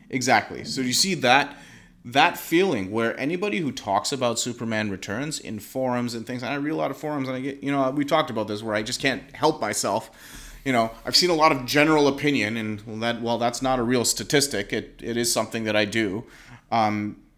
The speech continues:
generally, people do not like this movie. They think it's not very good. They think it's, like, weird, creepy Superman, and they get a lot of the, you know, it's just, it's not a good movie.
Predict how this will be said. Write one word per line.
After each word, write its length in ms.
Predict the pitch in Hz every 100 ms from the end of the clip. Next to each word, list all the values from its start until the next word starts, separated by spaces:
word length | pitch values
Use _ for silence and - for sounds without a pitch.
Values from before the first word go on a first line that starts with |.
| _ _ _ _ _
generally, 300 | - 127 196
people 240 | 196 208 214
do 180 | 131 135
not 260 | 110 156
like 180 | 160 175
this 180 | 185 -
movie. 380 | 190 196 87 -
They 180 | - 101
think 260 | 101 101 98
it's 200 | 110 -
not 300 | 104 101 95
very 280 | 104 101 101
good. 300 | 92 110 165
They 100 | 113
think 240 | 95 101 92
it's, 180 | 95 -
like, 180 | 101 98
weird, 320 | 101 98 -
creepy 320 | 107 101 104
Superman, 680 | 104 107 117 117 113 113 110
and 80 | 104
they 80 |
get 140 | 104 107
a 60 |
lot 180 | 104 101
of 80 | 101
the, 140 | 95 92 - - - - _
you 80 | 214
know, 100 | 220 -
it's 160 | 190
just, 260 | 202 - - - _
it's 260 | 123 120 127
not 240 | 120 113
a 40 |
good 160 | 113 113
movie. 380 | 113 135 87